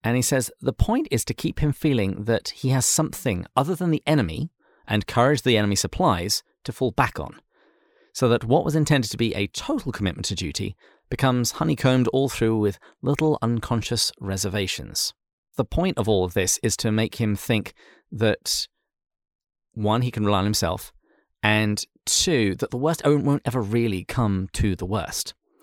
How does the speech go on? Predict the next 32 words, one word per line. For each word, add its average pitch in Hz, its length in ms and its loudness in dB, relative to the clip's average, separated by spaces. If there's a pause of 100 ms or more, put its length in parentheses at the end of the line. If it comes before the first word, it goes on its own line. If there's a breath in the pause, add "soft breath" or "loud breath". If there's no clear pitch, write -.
(500 loud breath)
And 107 180 2
when 98 260 2
that's 175 300 2
the 117 100 0
case, - 540 -2 (600)
then 113 320 2
he 113 120 0
can 113 180 0
be 110 120 0
caught - 380 -4
off - 180 -8
guard. 101 420 -2 (1040)
Screwtape 160 340 0
says, 117 300 2 (680 soft breath)
"At 123 160 2
the 127 80 2
moment 110 460 4
of 90 240 -4
real 127 220 4
terror, 87 440 0 (280 loud breath)
rush 107 420 2
it 156 160 0
out 107 280 0
into 98 200 0
his 90 180 -4
nerves 107 460 2
and 92 140 -2
muscles, - 540 -2 (400 loud breath)
and 101 140 -2
you 101 120 4
may 120 340 4
get - 240 0